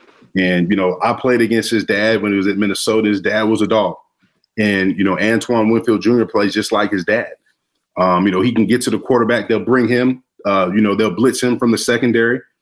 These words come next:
Um, but he al-, he's also good in coverage, and he's a hitter, man. So you've gotta, you know, it's a,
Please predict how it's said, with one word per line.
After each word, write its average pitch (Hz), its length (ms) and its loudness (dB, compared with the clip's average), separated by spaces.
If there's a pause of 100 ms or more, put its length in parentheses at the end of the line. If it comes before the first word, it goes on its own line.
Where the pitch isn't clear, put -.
(300)
Um, 101 160 0
but 110 100 2
he 110 100 4
al-, 113 160 4
he's 113 140 -2
also 113 260 0
good 117 140 2
in 107 100 0
coverage, 117 340 0
and 117 80 2
he's 139 120 2
a 139 60 2
hitter, 151 240 2
man. 98 260 -4 (360)
So - 140 -2
you've 117 220 2
gotta, 127 420 0
you 120 120 0
know, 113 120 2
it's 127 160 0
a, 143 140 0